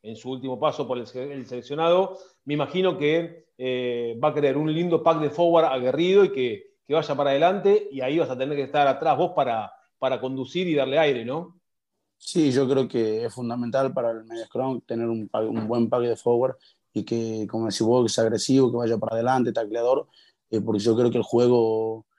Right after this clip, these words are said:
Speaker 2: que el juego siempre va a pasar por ello para que después lo-, los tres cuartos se puedan lucir de la mejor manera.
Speaker 1: Tuviste la chance de jugar el año pasado lo que la pandemia nos dejó con Seibos. Eh, ¿qué te parece esta Superliga?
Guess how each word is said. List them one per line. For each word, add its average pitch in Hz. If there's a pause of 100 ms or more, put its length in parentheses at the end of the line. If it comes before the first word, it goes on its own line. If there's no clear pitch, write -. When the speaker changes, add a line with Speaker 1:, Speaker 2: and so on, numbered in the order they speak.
(140)
Speaker 2:
que -
el 104
juego 131
siempre 139
va 120
a 110
pasar 120
por 123
ello 135 (300)
para 107
que 117
después 113
lo-, 110
los 110
tres 110
cuartos 110 (420)
se -
puedan 117
lucir 110
de 120
la 113
mejor 113
manera. 120 (1040)
Speaker 1:
Tuviste 160
la 160
chance 180
de 160
jugar 160
el 151
año 156
pasado 185
lo 151
que 147
la 135
pandemia 135
nos 120
dejó 175 (220)
con 127
Seibos. 165 (160)
Eh, 127
¿qué 208
te 190
parece 147
esta 123
Superliga? 120